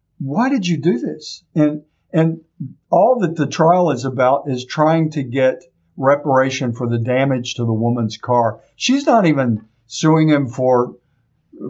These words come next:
for her own personal harm. She's just wanting him to pay the damages to her car. And he says, and to me, it's classic unmanliness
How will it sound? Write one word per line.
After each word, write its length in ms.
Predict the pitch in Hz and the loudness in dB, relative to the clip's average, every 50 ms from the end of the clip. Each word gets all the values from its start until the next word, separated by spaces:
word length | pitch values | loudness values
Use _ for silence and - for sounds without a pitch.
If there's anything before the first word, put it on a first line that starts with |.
| - - - 120 - | -14 -14 -16 -10 -2
for 180 | - 135 131 117 | 0 0 2 2
her 200 | 151 151 151 156 | 2 4 4 4
own 240 | 165 170 170 165 | 4 2 0 -2
personal 460 | 160 - 160 156 156 160 165 147 135 139 | -2 0 2 2 2 0 -2 -2 0 0
harm. 180 | 165 175 147 | 0 0 0
She's 280 | - - - 285 294 294 | -2 -2 -2 -2 0 0
just 200 | 302 254 208 202 | -2 -2 -2 0
wanting 520 | 180 185 190 190 190 180 175 175 175 - _ _ _ _ _ | 2 2 2 2 2 2 0 0 -4 -10 _ _ _ _ _
him 340 | _ - 170 190 202 196 175 | _ 0 2 2 2 2 0
to 120 | - 143 120 | 0 -4 -4
pay 320 | 113 - 143 131 139 147 | -2 2 2 2 2 2
the 140 | 139 127 120 | 0 -2 -2
damages 680 | 113 104 117 117 123 131 135 123 123 135 131 123 120 | -2 0 0 0 2 0 -2 -4 -6 -6 -8 -10 -10
to 160 | - - 120 117 | -8 -4 -2 0
her 120 | 117 117 | 0 -2
car. 380 | 113 - - 107 - - - - _ _ _ _ _ _ _ _ _ _ _ _ _ _ _ _ - | -4 -6 -6 -6 -6 -6 -8 -12 _ _ _ _ _ _ _ _ _ _ _ _ _ _ _ _ 0
And 260 | 151 143 143 143 135 | 2 2 2 2 2
he 200 | 127 175 196 214 | 2 2 2 2
says, 640 | 202 - - 156 127 117 117 120 131 143 - - - | 0 0 0 2 2 2 2 0 -2 -8 -12 -10 -4
and 240 | 165 151 156 - - | -2 -2 -2 -2 -2
to 80 | - 175 | 0 2
me, 200 | 165 175 190 190 | 4 4 4 2
it's 140 | 165 - - | 2 0 -4
classic 880 | - - - - 165 147 160 180 170 - - 147 131 127 127 - - _ _ _ _ _ _ _ _ _ _ _ - | -10 -12 -6 -2 0 2 2 2 0 0 0 0 -2 -2 -4 -10 -20 _ _ _ _ _ _ _ _ _ _ _ -2
unmanliness 1200 | - 180 190 196 190 180 151 143 143 139 131 127 123 120 120 120 117 117 123 120 - - - - - | 2 2 2 4 2 2 2 2 2 2 0 -2 -2 -4 -4 -2 -4 -4 -4 -6 -10 -14 -14 -16 -16